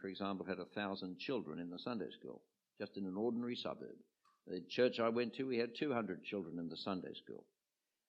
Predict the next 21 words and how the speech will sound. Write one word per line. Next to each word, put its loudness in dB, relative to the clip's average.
Uh, 2
so 2
people 0
went 2
to -8
church -4
in -8
the -6
nineteen -8
fifties. -14
In -2
the 2
nineteen 2
sixties, -2
the -16
contraceptive 0
pill, 2
nineteen 0
sixty-three, 0
the -2
Beatles. 0